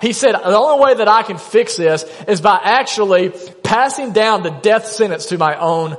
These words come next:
son." Rather than giving us the death penalty we deserve for sin, Jesus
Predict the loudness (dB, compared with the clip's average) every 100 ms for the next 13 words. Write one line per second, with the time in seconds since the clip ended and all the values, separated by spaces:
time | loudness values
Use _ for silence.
0 | -14 -8 -4 -4 -6 -12 -20 _ _ _
1 | _ _ _ _ _ _ _ _ _ _
2 | -2 0 0 -4 0 0 0 -2 0 0
3 | 0 -2 -2 0 0 -2 -4 -4 -4 -4
4 | -4 0 0 0 -2 -8 -4 -2 -2 -4
5 | -10 -20 -18 -12 -8 -4 -4 -2 -4